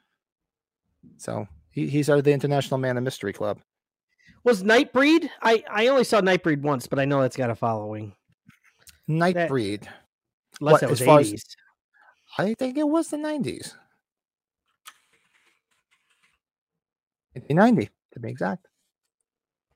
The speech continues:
Speaker 1: God bless Google.
Speaker 2: Here's one I was talking about, Darren Sands, uh, when they did their trivia. Jeff Fahey, Body Parts. Remember that frickin' movie? Whew.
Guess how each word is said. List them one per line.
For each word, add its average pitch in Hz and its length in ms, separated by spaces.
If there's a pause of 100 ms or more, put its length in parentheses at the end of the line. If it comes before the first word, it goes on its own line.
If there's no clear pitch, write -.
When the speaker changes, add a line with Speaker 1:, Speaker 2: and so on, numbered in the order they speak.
(1200)
Speaker 1:
God 156 180
bless 139 240
Google. 107 340 (1600)
Speaker 2:
Here's 185 220
one 185 120
I 170 100
was 165 120
talking 170 300
about, 156 280
Darren 156 300
Sands, 143 520
uh, 127 300 (680)
when 143 160
they 147 100
did 131 200
their 143 140
trivia. 120 640 (720)
Jeff 196 220
Fahey, 175 420
Body 156 460
Parts. 117 400
Remember 135 240
that 131 220
frickin' 143 260
movie? 147 240 (160)
Whew. 196 320